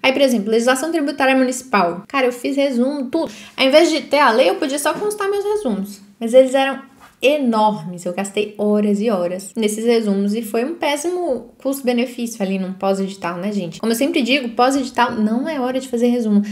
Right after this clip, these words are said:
Resumo você faz no seu estudo de longo prazo ali de pré-edital pra você usar no pós-edital. Então, no pós-edital, você usa os resumos que você já fez, você usa resumos prontos, tipo os mapas da Lulu,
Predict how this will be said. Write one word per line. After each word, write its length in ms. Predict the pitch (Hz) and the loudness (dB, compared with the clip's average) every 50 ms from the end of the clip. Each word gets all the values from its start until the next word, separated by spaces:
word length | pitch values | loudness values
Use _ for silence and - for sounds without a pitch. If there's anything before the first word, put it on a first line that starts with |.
| 208 - - | -6 -2 2
Resumo 280 | 233 233 240 269 294 | 4 4 4 4 0
você 220 | 294 302 302 294 269 | 0 -2 -2 -2 -2
faz 220 | 277 254 247 262 | 0 0 0 0
no 60 | 254 | 0
seu 140 | 254 - 269 | 0 -2 -2
estudo 280 | 269 - 269 247 269 269 | -2 -2 -4 -4 -2 0
de 100 | 247 254 | 0 0
longo 340 | 247 262 240 233 240 269 | 0 2 2 2 2 2
prazo 380 | 262 269 269 262 262 262 254 254 | 0 0 -2 0 0 0 2 0
ali 140 | 247 240 240 | 0 0 0
de 100 | 220 240 | -2 -4
pré-edital 600 | 233 - 220 220 220 240 226 - 220 220 226 226 | -6 -4 -4 -4 -4 -6 -6 -2 2 2 2 2
pra 100 | - 208 | 0 -2
você 220 | 202 208 208 - | -2 -2 -2 -2
usar 260 | 208 208 208 202 226 | -2 0 0 0 0
no 120 | 285 285 247 | -2 -4 -4
pós-edital. 640 | 240 185 190 190 185 185 170 - - - 151 - - - - - - | -2 -2 -2 -2 -2 -6 -6 -8 -8 -8 -8 -8 -8 -16 -20 -18 -10
Então, 180 | - 214 214 | -6 -4 -2
no 60 | 214 | 0
pós-edital, 640 | 214 254 247 254 269 262 262 254 233 185 156 - - - | 4 4 4 4 4 0 -2 -2 -2 -4 -4 -4 -8 -8
você 180 | - 185 190 - | -8 -8 -6 -6
usa 140 | 180 185 214 | -4 2 4
os 40 | 269 | 4
resumos 340 | 294 294 262 262 262 262 262 | 4 4 2 0 -2 -2 -2
que 60 | 262 | -4
você 200 | 240 247 240 233 | -6 -4 -4 -4
já 140 | 226 254 254 | -4 -4 -4
fez, 340 | 254 - 220 226 220 220 - - - - - _ - | -2 -2 -2 -2 -2 -4 -10 -18 -20 -20 -20 _ -6
você 240 | 196 196 196 - 196 | -4 -4 0 2 4
usa 160 | 196 202 226 | 4 4 4
resumos 420 | 233 233 240 240 269 277 285 285 | 2 2 0 0 0 0 0 -2
prontos, 480 | - - - 277 262 262 277 269 - - - | -4 -2 0 0 2 2 0 -4 -6 -12 -16
tipo 180 | - - - - | -20 -14 -6 -2
os 60 | 190 | 0
mapas 360 | 196 175 165 170 170 175 185 | 2 2 0 0 -4 -4 -4
da 80 | 180 190 | -2 -2
Lulu, 300 | 208 220 226 226 233 | -2 -2 -2 -2 -4